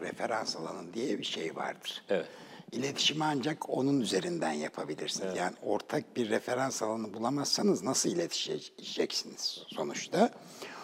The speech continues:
Speaker 1: Bu en ulvi şeylerden bir gofrete kadar, bir gofret reklamına kadar hepsi iletişim dairesi
Speaker 2: Tabii,
Speaker 1: içinde.
Speaker 2: tabii.
Speaker 1: Her biri içinde bu ortak ref-, referans alanını bulmak zorundayız.
Speaker 2: Tabii.
Speaker 1: Biz şimdi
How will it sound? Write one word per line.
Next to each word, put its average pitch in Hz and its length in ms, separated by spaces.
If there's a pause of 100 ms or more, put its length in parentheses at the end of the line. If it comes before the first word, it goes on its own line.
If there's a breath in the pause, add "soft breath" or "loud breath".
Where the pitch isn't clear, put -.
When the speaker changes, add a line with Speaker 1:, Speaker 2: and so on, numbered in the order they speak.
(280 loud breath)
Speaker 1:
Bu 202 280
en 233 180
ulvi 131 440
şeylerden 123 840
bir 180 180
gofrete 143 520
kadar, - 560 (140)
bir - 180
gofret 123 520
reklamına 85 520
kadar 156 400
hepsi 170 300
iletişim 185 540
dairesi 98 460
Speaker 2:
Tabii, 95 120
Speaker 1:
içinde. 127 440
Speaker 2:
tabii. - 100 (480 loud breath)
Speaker 1:
Her 220 400
biri 120 180
içinde 82 580
bu - 180
ortak 147 360
ref-, - 400
referans 143 540
alanını 107 440
bulmak 131 380
zorundayız. 67 680
Speaker 2:
Tabii. 80 140 (280 loud breath)
Speaker 1:
Biz 170 200
şimdi 160 520